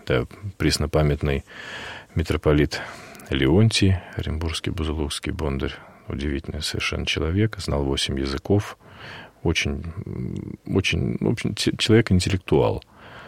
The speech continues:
высококультурный, образованный,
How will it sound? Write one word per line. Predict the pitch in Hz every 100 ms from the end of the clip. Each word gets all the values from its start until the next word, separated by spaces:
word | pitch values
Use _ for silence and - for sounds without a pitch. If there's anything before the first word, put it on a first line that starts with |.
| - - - - - -
высококультурный, | - 85 85 90 104 101 - 85 - 69 64 67 - -
образованный, | 76 80 71 69 65 65 -